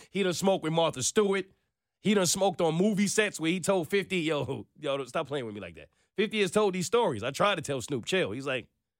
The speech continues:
and then fifty's like, "Well, I tried." You know? You ain't gonna tell Snoop that.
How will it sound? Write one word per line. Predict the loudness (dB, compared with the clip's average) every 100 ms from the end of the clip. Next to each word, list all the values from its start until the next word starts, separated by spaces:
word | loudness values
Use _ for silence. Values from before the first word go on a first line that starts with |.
| _ _ _ _ _ _
and | -4
then | -2
fifty's | -2 -2
like, | -2 0
"Well, | 2
I | 2
tried." | 0 0 -2 -8 -4
You |
know? | 0 0 0 -6 _
You | -4
ain't | 0
gonna | 2
tell | 0 -2
Snoop | -2 -2
that. | -2 -4